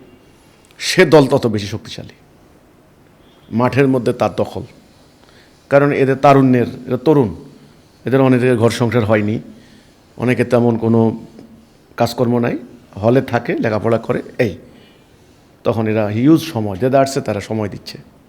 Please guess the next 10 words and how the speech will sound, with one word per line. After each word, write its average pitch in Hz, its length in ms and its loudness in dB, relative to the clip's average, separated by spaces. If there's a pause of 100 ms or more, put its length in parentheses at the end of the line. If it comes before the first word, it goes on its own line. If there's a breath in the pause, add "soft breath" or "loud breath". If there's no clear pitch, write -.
(680)
বাংলাদেশের 160 680 4
ইতিহাসের 170 520 0
সাথে 143 220 0
যদি 117 220 -2
আমরা 110 160 -2
দেখি, 110 280 -4
আগে 113 160 0
ছাত্রলীগ, 110 500 -6 (800 soft breath)
ছাত্রলীগের 143 500 2
একটা 127 220 2